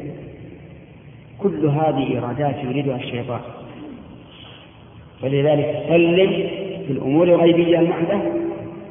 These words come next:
تسلم ولا تعلم.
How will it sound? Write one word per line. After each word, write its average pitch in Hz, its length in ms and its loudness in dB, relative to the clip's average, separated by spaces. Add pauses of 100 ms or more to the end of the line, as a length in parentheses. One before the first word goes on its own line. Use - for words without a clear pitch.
(1200)
تسلم 156 460 2 (1000)
ولا 147 260 4
تعلم. - 560 -2